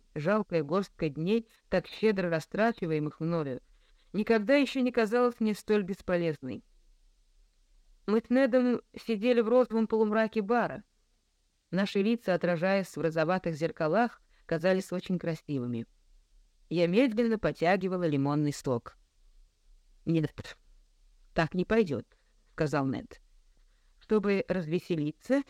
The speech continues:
тебе надо выпить чего-нибудь покрепче". "Мне и так ужасно весело", — ответила я, едва сдерживая слезы.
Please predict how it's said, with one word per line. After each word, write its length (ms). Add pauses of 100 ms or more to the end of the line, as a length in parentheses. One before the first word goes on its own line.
(100)
тебе 240
надо 260
выпить 300
чего-нибудь 540
покрепче". 640 (1080)
"Мне 320
и 20
так 300
ужасно 480
весело", — 500 (800)
ответила 480
я, 340
едва 520
сдерживая 560
слезы. 500